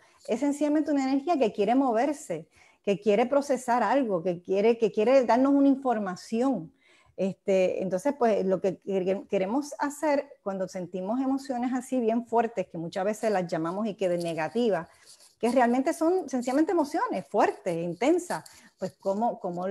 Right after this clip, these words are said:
cómo las manejamos mejor? Es sencillamente estando presente con ellas,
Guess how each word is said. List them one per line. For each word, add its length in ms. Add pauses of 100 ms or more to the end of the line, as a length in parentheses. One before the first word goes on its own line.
(140)
cómo 200
las 120
manejamos 460
mejor? 320
Es 100
sencillamente 440
estando 260
presente 600
con 220
ellas, 380